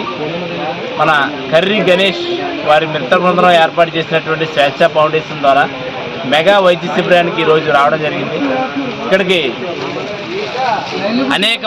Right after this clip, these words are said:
మంది ఈ పేషెంట్లు ఇక్కడికి ఈ టెస్ట్ చేయించుకోవడానికి రావడం జరిగింది.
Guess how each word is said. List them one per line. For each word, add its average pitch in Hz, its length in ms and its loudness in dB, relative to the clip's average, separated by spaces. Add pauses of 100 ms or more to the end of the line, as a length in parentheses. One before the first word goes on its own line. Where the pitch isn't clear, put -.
మంది 208 260 0 (1120)
ఈ 156 40 0 (220)
పేషెంట్లు 180 500 -2 (320)
ఇక్కడికి 156 340 -2 (560)
ఈ 147 40 0 (160)
టెస్ట్ 151 280 -2
చేయించుకోవడానికి 180 600 0
రావడం 160 260 0
జరిగింది. 151 340 -2